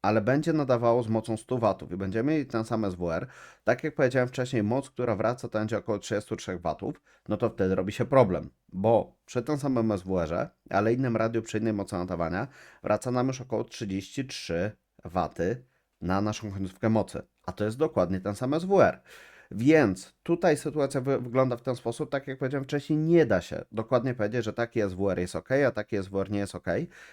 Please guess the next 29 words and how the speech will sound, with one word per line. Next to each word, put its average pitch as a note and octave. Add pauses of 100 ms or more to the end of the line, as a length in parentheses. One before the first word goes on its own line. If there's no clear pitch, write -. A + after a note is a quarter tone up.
(220)
Mm, G2 (840)
tylko B2+
musimy A2+
brać G#2+
to, F2+ (480)
e, F#2 (100)
konkretnie B2
pod - (220)
nasze G#2
radio, F#2+
a A#2+
nawet D3
nie D#3+
pod D#3
nasze C3+
radio, C3 (320)
tylko G3+
pod G#2+
moc, A2
jaką G#2
chcemy F#2+
nadawać. F#2+ (120)
Ogólnie F3
można A#2
by A#2+
powiedzieć, G#2+
że A2+
ręczniaki, A#2
czy -